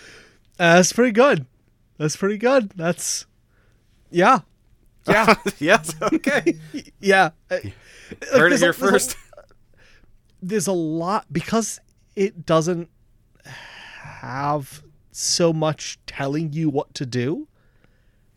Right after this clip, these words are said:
Speaker 1: Like, you don't have that big thing, like, "Here are all the mercenaries, and here are the order in which they're going to attack you."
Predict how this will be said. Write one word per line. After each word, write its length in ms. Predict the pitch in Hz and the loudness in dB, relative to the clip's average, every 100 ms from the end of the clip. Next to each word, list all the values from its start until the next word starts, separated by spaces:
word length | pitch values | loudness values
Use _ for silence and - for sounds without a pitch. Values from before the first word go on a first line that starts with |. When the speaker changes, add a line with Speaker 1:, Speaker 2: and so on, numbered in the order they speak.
| _ _ | _ _
Speaker 1:
Like, 160 | 151 131 | -4 0
you 60 | |
don't 160 | 170 160 | -2 0
have 160 | 165 139 | -2 0
that 220 | 156 131 | 0 0
big 180 | 156 139 | 0 0
thing, 100 | 165 | -4
like, 180 | 147 156 | -4 -6
"Here 240 | - 247 | 2 4
are 80 | 165 | 4
all 140 | 127 | 2
the 100 | 139 | 0
mercenaries, 800 | 226 285 254 220 156 117 101 110 | 2 2 2 2 2 2 -2 -4
and 100 | 165 | -4
here 220 | 151 262 | -2 0
are 60 | 254 | 0
the 140 | 208 - | -2 0
order 360 | 202 202 165 | 4 4 4
in 100 | 139 | 2
which 180 | 139 - | -2 -2
they're 120 | 160 | -2
going 240 | 135 127 123 | 0 -2 0
to 140 | 139 | -2
attack 360 | 131 143 135 - | -2 -2 -2 -4
you." 300 | 110 92 | -8 -8